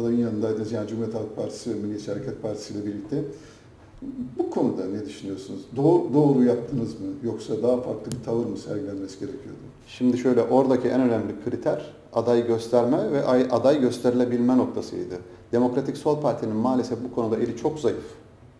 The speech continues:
Speaker 1: Hı hı.
Speaker 2: Yani elinde avucunda olmayan ama ülkenin gidişatı,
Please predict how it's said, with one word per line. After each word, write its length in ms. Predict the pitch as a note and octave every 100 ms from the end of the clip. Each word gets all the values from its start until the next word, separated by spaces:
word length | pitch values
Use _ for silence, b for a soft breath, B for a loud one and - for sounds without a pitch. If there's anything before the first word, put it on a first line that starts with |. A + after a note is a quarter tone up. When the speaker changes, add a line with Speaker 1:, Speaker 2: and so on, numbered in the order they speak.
| - - - - -
Speaker 1:
Hı 60 |
hı. 40 | B2 - C#3+ - - - -
Speaker 2:
Yani 200 | G#2+ A2+
elinde 420 | A#2 B2 B2+ C3+
avucunda 420 | B2+ B2+ C#3 C#3 -
olmayan 480 | D3+ C#3+ G#2+ - - - - - - -
ama 420 | A2+ B2+ A2 - - - - - - - - -
ülkenin 480 | B2 A#2 C#3+ D3+ D3
gidişatı, 680 | A2+ A#2+ B2 B2 A#2+ D3